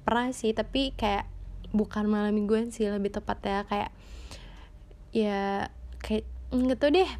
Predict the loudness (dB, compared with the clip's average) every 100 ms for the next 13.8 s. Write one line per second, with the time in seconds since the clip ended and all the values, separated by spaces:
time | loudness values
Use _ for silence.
0 | 0 2 2 0 0 2 4 6 4 0
1 | -10 -16 -4 0 2 2 0 -2 -2 0
2 | 0 0 -2 0 0 0 -2 0 0 2
3 | 0 0 -4 -4 0 0 0 -2 -6 -4
4 | -2 2 2 2 -2 0 0 -2 -4 0
5 | 0 -2 -8 -14 -12 -12 -12 -14 -16 -18
6 | -14 -14 -2 6 8 8 6 4 4 6
7 | 8 8 6 2 -4 -10 -10 -6 -2 0
8 | 0 2 0 0 -2 -2 -4 0 0 2
9 | -2 2 4 6 4 2 -4 -12 -6 -2
10 | -2 0 -2 -2 -2 -2 -6 -4 -2 0
11 | 0 -2 -2 -2 -2 0 -2 -2 -4 -4
12 | -4 -6 -4 -4 -4 -2 -2 -2 -2 -2
13 | -4 -6 -10 -12 -10 -6 -6